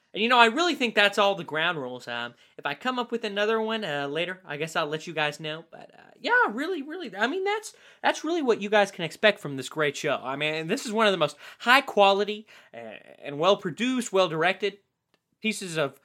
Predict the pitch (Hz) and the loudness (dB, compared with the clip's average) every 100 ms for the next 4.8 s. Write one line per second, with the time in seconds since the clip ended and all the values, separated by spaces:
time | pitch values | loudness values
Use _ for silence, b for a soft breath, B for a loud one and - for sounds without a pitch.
0 | b b b 117 - 143 139 170 185 - | b b b -6 -2 -2 2 4 2 -2
1 | 190 - 262 220 160 147 185 170 - 127 | -4 4 6 6 0 0 -2 -2 -6 -6
2 | 139 120 104 - 117 - 147 147 160 147 | -6 -8 -12 -12 -10 -6 -8 -8 -2 0
3 | 143 156 180 165 151 160 196 - - 190 | 2 2 2 0 0 4 4 2 4 4
4 | 202 190 180 175 147 151 147 87 | 6 4 4 4 0 -2 -2 -2